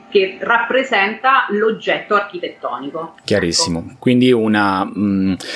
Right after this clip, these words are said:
Speaker 2: e-, gli inglesi la chiamano reality capture, quindi fai
Speaker 1: Esatto.
Speaker 2: un'acquisizione di quello che è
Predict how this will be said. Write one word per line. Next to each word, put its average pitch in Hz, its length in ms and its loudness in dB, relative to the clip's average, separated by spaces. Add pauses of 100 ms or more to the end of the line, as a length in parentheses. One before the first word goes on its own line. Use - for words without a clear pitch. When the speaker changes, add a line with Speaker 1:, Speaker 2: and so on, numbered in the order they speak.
(200)
Speaker 2:
e-, - 220 -6
gli 107 120 2
inglesi 120 580 4
la 101 120 0
chiamano 101 580 0
reality 117 380 2
capture, 101 440 -4
quindi 101 680 0
fai 104 240 -2
Speaker 1:
Esatto. 104 140 0
Speaker 2:
un'acquisizione 120 960 0
di 113 120 -2
quello 110 280 2
che 107 140 -2
è 101 460 0